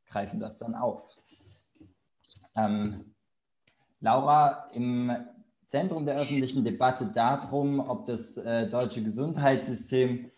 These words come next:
ausreichend vorbereitet ist auf die Corona-Krise und auf die erhöhten Fallzahlen, ähm, stehen ja die Krankenhäuser. Äh, dort wurde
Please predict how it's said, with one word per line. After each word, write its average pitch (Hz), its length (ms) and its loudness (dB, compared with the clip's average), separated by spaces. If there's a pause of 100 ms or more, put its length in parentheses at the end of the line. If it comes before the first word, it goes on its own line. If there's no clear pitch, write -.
(440)
ausreichend 127 580 2
vorbereitet 139 640 4
ist 131 140 -8
auf 120 220 -4
die 123 360 -4
Corona-Krise 127 1300 -2
und 117 160 -4
auf 113 180 -6
die 117 120 -6
erhöhten 120 420 -2
Fallzahlen, 127 960 0
ähm, 113 640 0 (640)
stehen 131 420 0
ja 110 480 2
die 113 420 -2
Krankenhäuser. 98 840 -6 (640)
Äh, 113 420 0 (180)
dort 127 240 -2
wurde 135 400 0